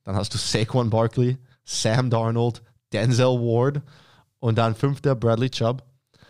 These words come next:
sechster Quentin Nelson und siebter Josh Allen. Und ich muss da ganz ehrlich sagen, von allen sieben Picks nichts ver-,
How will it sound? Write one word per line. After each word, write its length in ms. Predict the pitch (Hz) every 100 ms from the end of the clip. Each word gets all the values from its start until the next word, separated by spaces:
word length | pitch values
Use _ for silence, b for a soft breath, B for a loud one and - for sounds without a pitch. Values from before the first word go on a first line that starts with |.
| b b b
sechster 440 | 107 117 127 - 135
Quentin 360 | - 127 131
Nelson 540 | 117 113 117 - 123 117
und 200 | 113 104
siebter 420 | 98 107 110 107
Josh 320 | 104 101 - -
Allen. 280 | 123 85
Und 120 | - 110
ich 140 | 110
muss 220 | 131 165
da 120 | 156
ganz 240 | 120 127 120
ehrlich 320 | 107 117 110
sagen, 360 | 110 117 139 147 B B B B B _ _ _ _
von 240 | - 127 127 -
allen 340 | 147 165 175
sieben 320 | 143 151 151
Picks 440 | 151 160 - - - _ _
nichts 580 | 101 123 135 - - - _ _ _
ver-, 300 | 117 117